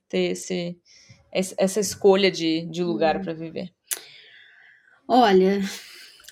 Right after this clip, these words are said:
Speaker 2: eu acho que de qualquer lugar do mundo, assim, é o quão disposto a pessoa tá pra lidar com as ganhas, com os ganhos e as perdas que tem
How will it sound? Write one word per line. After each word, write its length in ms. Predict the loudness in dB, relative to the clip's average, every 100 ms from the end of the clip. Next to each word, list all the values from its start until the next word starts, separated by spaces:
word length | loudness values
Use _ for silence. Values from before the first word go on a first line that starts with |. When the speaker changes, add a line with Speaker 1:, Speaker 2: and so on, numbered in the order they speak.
| -4
Speaker 2:
eu 80 |
acho 220 | -2 -2 -4
que 120 | -6
de 160 | -6
qualquer 280 | -8 -4 -2
lugar 320 | 2 6 6
do 80 | 6
mundo, 380 | 2 2 2 2
assim, 500 | 0 -2 0 2 0 -4 _ _ _ _ _ _ _ _ _ -20 -14 -10
é 140 | -6 -6
o 60 |
quão 320 | 0 0 2
disposto 840 | 0 -2 -4 2 2 2 -4 -6 -4
a 80 | -6
pessoa 380 | -8 -10 -8 -8
tá 240 | -4 -4
pra 120 | -2
lidar 300 | -4 0 -2
com 80 | -2
as 100 | -8
ganhas, 480 | -2 0 0 -2 -6
com 160 | -10 -10
os 100 | -8
ganhos 680 | -2 2 2 2 -2 -6 -16 -20 _ _ _ _ _ -6
e 120 | -4
as 180 | -4 -4
perdas 540 | 0 0 0 -4 -4
que 120 | -12
tem 280 | -8 -6 -6